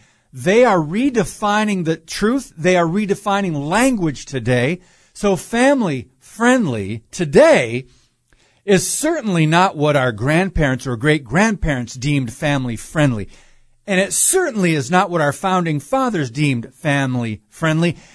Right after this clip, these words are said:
And it certainly would not be what the Bible would perhaps, um, cl-, clarify as family friendly.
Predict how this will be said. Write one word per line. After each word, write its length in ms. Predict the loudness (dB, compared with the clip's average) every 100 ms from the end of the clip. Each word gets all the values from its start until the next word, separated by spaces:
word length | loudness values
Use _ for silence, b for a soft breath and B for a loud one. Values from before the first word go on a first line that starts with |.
| 2
And 120 | 2
it 120 | 2
certainly 440 | -4 -2 0 0 0
would 240 | 2 2
not 320 | 2 0 0
be 360 | 0 2 2 -2 b
what 220 | 0 0 2
the 140 | 0
Bible 540 | 2 4 4 4 4
would 380 | 4 2 2 -4 _ _ -2
perhaps, 720 | 2 4 4 2 -4 -14 -18 _ _ _ _ _ _ -6
um, 540 | -2 0 -2 -4 -8 -16 _ -2
cl-, 160 | -2
clarify 480 | 0 2 4 2 2
as 220 | 0 -2
family 680 | -2 2 2 2 -4 -6 -10 _ _ _ _ _
friendly. 640 | -16 -2 -2 -2 -6 -10